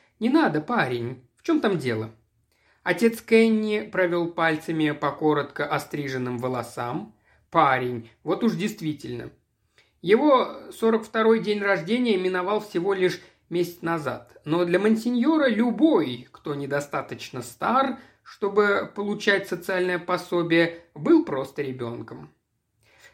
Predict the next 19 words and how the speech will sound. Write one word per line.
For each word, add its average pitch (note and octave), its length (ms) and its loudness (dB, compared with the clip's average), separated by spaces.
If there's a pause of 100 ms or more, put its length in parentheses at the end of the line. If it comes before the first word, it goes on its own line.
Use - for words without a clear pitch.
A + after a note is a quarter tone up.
(120)
«Это G#3 200 0
по A3 120 4
поводу A3+ 440 2
Тима A#3 440 2
Харрингтона», C#3+ 1000 -6
сбивчиво F3 580 -6
начал E3+ 480 0
отец D3+ 400 -4
Кенни. B2 560 -6 (380)
«Я F#3+ 100 0
читал G#3+ 320 0
об G#3 140 0
этом G3+ 280 -2
деле B3+ 300 0
в A3+ 60 -6
сегодняшней G#3+ 560 -2
газете E3+ 600 0
и F#3 200 -6
думаю, A3+ 560 4